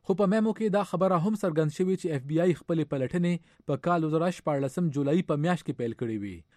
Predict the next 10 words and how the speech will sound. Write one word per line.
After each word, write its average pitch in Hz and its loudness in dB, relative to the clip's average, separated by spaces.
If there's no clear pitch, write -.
چې - -2
کله 165 2
یې 156 0
د 147 0
صدر 165 0
ډونالډ 139 0
ټرمپ 156 -2
یو 143 0
سلاکار 160 0
جورج 180 4